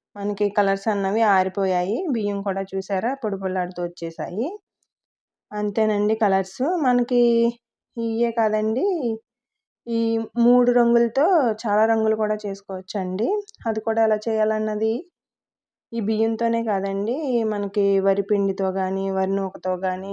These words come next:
లేదంటే ముగ్గుతో కానీ, దేనితోనైనా కలుపుకోవచ్చు మనకి కలర్స్ అన్నవి. అది కూడా చూపిస్తాను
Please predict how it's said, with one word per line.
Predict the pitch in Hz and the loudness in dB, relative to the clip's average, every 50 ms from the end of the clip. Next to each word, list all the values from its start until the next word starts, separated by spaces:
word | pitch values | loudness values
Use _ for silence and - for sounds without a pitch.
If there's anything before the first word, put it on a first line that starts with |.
| 202 196 | -4 -4
లేదంటే | 196 190 175 185 190 202 196 208 | -4 -4 -4 -6 -6 -6 -6 -4
ముగ్గుతో | 214 208 202 180 175 190 - 202 190 185 | -4 -4 -4 0 -2 -2 0 0 -2 0
కానీ, | 190 185 180 185 202 220 - _ _ _ _ _ - _ _ _ _ _ 202 | -2 -4 -4 -4 -8 -10 -12 _ _ _ _ _ -20 _ _ _ _ _ -6
దేనితోనైనా | 185 208 214 220 214 202 220 214 208 208 208 208 220 | -4 -2 0 0 0 2 2 2 2 0 0 -2 -2
కలుపుకోవచ్చు | 220 208 190 185 180 _ - 185 185 180 175 175 - - - 247 370 453 480 480 _ _ _ _ _ _ _ - - - | -2 -2 -4 -4 -6 _ -8 -4 -4 -4 -4 -6 -12 -8 -6 -4 -2 -2 -4 -6 _ _ _ _ _ _ _ -20 -10 -8
మనకి | 214 208 208 196 202 196 | -6 -4 -4 -6 -6 -4
కలర్స్ | - 190 180 180 185 180 - | 0 2 4 4 2 2 -2
అన్నవి. | 190 180 170 170 185 220 311 453 480 _ _ _ _ _ _ _ _ _ _ _ _ _ _ _ _ - | -4 -4 -4 -6 -6 -4 -4 -4 -4 _ _ _ _ _ _ _ _ _ _ _ _ _ _ _ _ -6
అది | 226 220 220 | -2 -2 0
కూడా | 220 233 220 220 220 220 220 214 | 4 4 4 6 6 4 4 2
చూపిస్తాను | 208 - 226 202 202 208 208 - - 202 185 180 202 | 2 2 2 2 2 2 -2 0 -2 -2 0 0 0